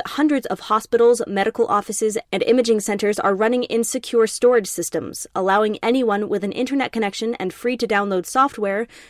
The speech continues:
to access over one billion medical images across the world. Yet despite warnings from security researchers who have spent weeks alerting hospitals and doctors' offices to the problem,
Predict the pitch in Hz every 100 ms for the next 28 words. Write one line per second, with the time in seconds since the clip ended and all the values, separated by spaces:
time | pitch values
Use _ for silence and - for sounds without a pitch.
0 | _ _ - 240 220 214 233 - 220 214
1 | 208 269 320 202 233 254 240 220 214 226
2 | 233 220 214 208 196 - - 220 - 214
3 | 180 196 160 - - _ _ _ _ _
4 | - 226 226 - 269 254 233 262 214 208
5 | 220 214 208 240 247 226 202 - 196 196
6 | 196 196 208 180 - 214 190 208 262 -
7 | - 202 196 214 226 196 190 - 202 202
8 | 190 185 185 - 196 175 175 180 180 175
9 | - 160 220 233 180 175